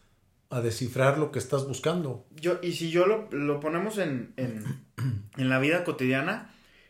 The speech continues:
Speaker 2: este, a mí me pasa, por ejemplo, a veces cuando mi, mi, mi esposa me dice, "Vamos a cenar", se me antoja y me da flojera,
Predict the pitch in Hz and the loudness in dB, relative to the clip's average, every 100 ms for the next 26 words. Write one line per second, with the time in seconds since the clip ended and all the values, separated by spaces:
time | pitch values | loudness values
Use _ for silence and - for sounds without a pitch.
0 | _ - 123 - - 117 101 101 _ _ | _ -10 -10 -10 -6 -4 -6 -10 _ _
1 | _ - 170 202 214 208 196 196 170 170 | _ 0 4 4 4 2 2 -2 -4 0
2 | 175 165 165 175 156 131 123 117 113 127 | 2 2 -2 -4 -2 -2 -2 -4 -6 -8
3 | 120 110 107 104 - _ _ _ 131 127 | -6 -8 -10 -14 -18 _ _ _ -6 -4
4 | 156 165 165 156 156 190 214 196 139 127 | -4 -4 -4 -4 -2 -2 -4 -4 -2 -2
5 | 175 - _ _ _ _ _ _ _ _ | -2 -6 _ _ _ _ _ _ _ _
6 | _ _ _ _ _ _ _ _ _ _ | _ _ _ _ _ _ _ _ _ _
7 | _ _ - - 175 170 170 208 247 220 | _ _ -12 -2 2 2 4 2 2 2
8 | 175 175 180 190 196 185 190 - | 6 4 2 -2 0 0 -2 -10